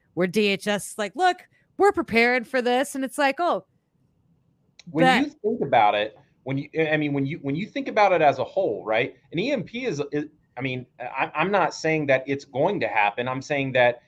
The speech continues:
Speaker 2: there's always a, a, a possibility of that happening. That would literally take out, what, ninety percent of the vehicles, because a lot of
Speaker 1: Yeah.
Speaker 2: them are, you know, computerized,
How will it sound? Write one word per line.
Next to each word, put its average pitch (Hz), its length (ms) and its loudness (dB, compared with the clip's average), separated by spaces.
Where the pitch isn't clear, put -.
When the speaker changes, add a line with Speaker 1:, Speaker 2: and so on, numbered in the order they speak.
Speaker 2:
there's 139 260 0
always 170 380 0
a, - 220 -2
a, 120 120 0
a 127 160 -8
possibility 131 720 0
of 104 100 -4
that 101 200 0
happening. 110 440 -4
That 202 260 0
would 254 140 -6
literally 214 560 -2
take 196 420 -4
out, 147 460 4
what, 151 320 4
ninety 160 540 -4
percent 175 400 -4
of 143 60 -6
the 120 80 -8
vehicles, 117 720 -10
because 139 300 0
a 143 60 4
lot 143 300 4
of 170 140 0
Speaker 1:
Yeah. 156 80 2
Speaker 2:
them 143 160 0
are, 131 600 4
you 143 100 -4
know, 131 80 0
computerized, 113 960 -8